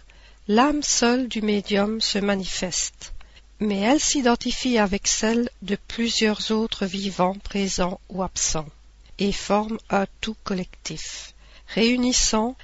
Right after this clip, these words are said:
les aptitudes, l'intelligence et les connaissances de chacun. Quoique la brochure où cette théorie est exposée soit intitulée La Lumière, ouvrez la parenthèse, Communion, la lumière du phénomène de l'esprit,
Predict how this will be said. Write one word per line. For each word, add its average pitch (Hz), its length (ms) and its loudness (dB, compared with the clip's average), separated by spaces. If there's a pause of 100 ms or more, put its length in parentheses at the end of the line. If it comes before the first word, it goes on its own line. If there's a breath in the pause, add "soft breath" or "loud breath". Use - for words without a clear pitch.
(120 loud breath)
les 190 220 2
aptitudes, 214 720 -2 (100)
l'intelligence 220 1000 0 (100)
et 208 100 2
les 202 120 2
connaissances 208 680 2
de 190 100 -4
chacun. 151 500 -4 (760)
Quoique 320 340 2
la 247 160 4
brochure 220 640 -2 (140)
où 262 140 -2 (100)
cette - 320 -8
théorie 196 540 0
est - 160 -4
exposée 190 640 -2
soit - 300 -4
intitulée 180 800 -4 (160)
La 165 100 -12
Lumière, 240 880 0 (640 soft breath)
ouvrez 196 240 -2
la 185 140 2
parenthèse, 196 1040 -2 (340 loud breath)
Communion, 214 600 0 (540 loud breath)
la 190 80 4
lumière 226 460 4
du 214 100 -4
phénomène 208 560 0
de 196 80 -4
l'esprit, 202 580 0